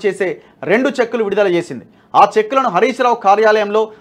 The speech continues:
కంప్యూటర్ ఆపరేటర్గా పనిచేసే జోగుల నరేష్ కుమార్ తీసుకున్నాడట. దీనిపైన బాధితుడు రవినాయక్ జూబ్లీహిల్స్ పోలీసులకు ఫిర్యాదు చేసిండు. ఇట్లా చూడండి ఎంత ఘోరం అసలు ఇది. ఎందులో లేదు చెప్పండి కరప్షన్?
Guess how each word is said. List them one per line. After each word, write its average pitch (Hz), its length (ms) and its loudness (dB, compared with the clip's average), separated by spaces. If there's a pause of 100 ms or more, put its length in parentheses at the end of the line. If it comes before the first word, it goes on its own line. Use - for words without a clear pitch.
(120)
కంప్యూటర్ 240 400 -2
ఆపరేటర్గా 226 460 0
పనిచేసే 208 520 -2
జోగుల 214 360 0
నరేష్ 220 320 0
కుమార్ 202 280 -2
తీసుకున్నాడట. 185 540 -6 (280)
దీనిపైన 233 400 -2
బాధితుడు 214 600 0
రవినాయక్ 196 520 0 (260)
జూబ్లీహిల్స్ 233 520 -4
పోలీసులకు 202 380 -4
ఫిర్యాదు 196 320 4
చేసిండు. 147 360 -8 (1200)
ఇట్లా - 180 -14
చూడండి 226 420 -2
ఎంత 208 200 -8
ఘోరం 208 380 0
అసలు 175 200 -6
ఇది. 147 200 -12 (2750)
ఎందులో 302 420 4
లేదు 262 240 2
చెప్పండి 226 280 -2
కరప్షన్? 214 400 -4